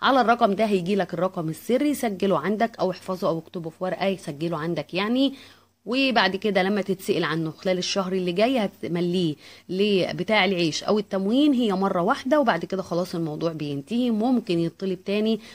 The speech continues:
ولكن مش قبل تلات شهور تانية. الحاجة اللي بعد كده وهي تحذير لكل الناس اللي هتتوجه للسواحل أو المناطق الساحلية. طبعًا كلنا معانا أطفال وعارفين إن الولاد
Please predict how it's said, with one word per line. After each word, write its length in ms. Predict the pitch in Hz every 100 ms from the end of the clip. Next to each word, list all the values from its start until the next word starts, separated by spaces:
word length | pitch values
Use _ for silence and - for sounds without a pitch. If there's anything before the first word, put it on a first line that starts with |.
| -
ولكن 520 | 151 180 180 196 180 170
مش 260 | 170 170 -
قبل 340 | 185 165 170
تلات 300 | 170 175 170
شهور 580 | - 160 165 170 170 147 -
تانية. 420 | 180 135 123 110 _ _ _ _ - - -
الحاجة 280 | - 254 247
اللي 120 | 202
بعد 220 | 226 214
كده 240 | 196 254 247
وهي 220 | 233 233
تحذير 560 | 214 - 170 220 262 214
لكل 360 | 196 226 220
الناس 400 | 196 190 226 240
اللي 160 | 226 185
هتتوجه 520 | 170 175 180 214 208
للسواحل 640 | 175 - 175 202 214 214
أو 180 | 202 196
المناطق 400 | 185 175 196 214
الساحلية. 640 | 180 - 196 - 165 113 -
طبعًا 320 | - 202 196
كلنا 300 | 196 190 190
معانا 300 | 170 190 180
أطفال 420 | - - 220 240
وعارفين 460 | 185 156 - 208 208
إن 140 | 175
الولاد 400 | 170 170 180 208